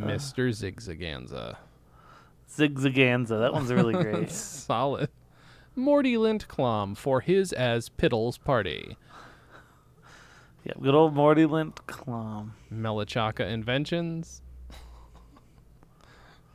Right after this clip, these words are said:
Speaker 1: <laughs> Dan Gomiller, awareness of, like, their spouses.
Speaker 2: Of, like, their spouses.
Speaker 1: Uh-huh. Oh, there's another one in there somewhere.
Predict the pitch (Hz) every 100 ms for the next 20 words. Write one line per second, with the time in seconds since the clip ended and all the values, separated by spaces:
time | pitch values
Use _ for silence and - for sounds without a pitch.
0 | _ 160 147 156 - 196 180 180 160 165
1 | 160 131 131 131 135 131 131 127 127 160
2 | 160 180 117 - 120 110 92 104 - 113
3 | - - - - 69 - - - _ _
4 | - - - - - - - 147 147 139
5 | 135 143 127 120 - - - 135 113 98
6 | 98 98 117 131 123 117 110 113 95 78
7 | - _ _ _ - - - - - _
8 | - - 180 - 120 104 98 - - 120
9 | - 101 - - 101 - - - - -
10 | - - - 139